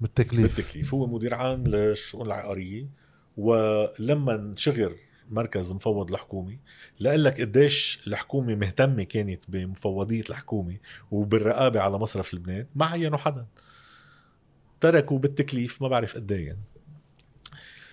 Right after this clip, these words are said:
Speaker 2: فالمهم إنه، آه، بوقتها المعركة الطاحنة يلي ما نجحنا فيها إلا لسنة ال ألفين وحداش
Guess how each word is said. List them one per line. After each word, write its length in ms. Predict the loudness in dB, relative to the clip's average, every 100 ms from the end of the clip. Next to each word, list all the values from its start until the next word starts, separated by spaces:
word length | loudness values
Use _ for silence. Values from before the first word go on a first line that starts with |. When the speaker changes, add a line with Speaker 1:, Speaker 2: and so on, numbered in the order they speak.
| -18 2
Speaker 2:
فالمهم 560 | 4 6 6 6 4
إنه، 540 | 0 2 2 2 -2 -6 -12 -2
آه، 560 | 0 0 -2 -4 -6
بوقتها 720 | -2 4 6 4 2 -2 -2 -6 _ _ _ _ -2
المعركة 800 | 0 2 4 4 2 0 0 0
الطاحنة 640 | 0 2 2 2 -2 -4 -8 _
يلي 360 | 2 2 4 2
ما 520 | 4 4 4 4 0 -4
نجحنا 680 | -10 -4 0 2 0 -2 -6
فيها 380 | -2 0 0 0
إلا 680 | -2 -2 0 2 2 2 0
لسنة 320 | 0 -2 -2
ال 140 | -4 -4
ألفين 440 | -6 -6 -4 -2
وحداش 840 | -2 -6 -4 -4 -4 -6 -10 -14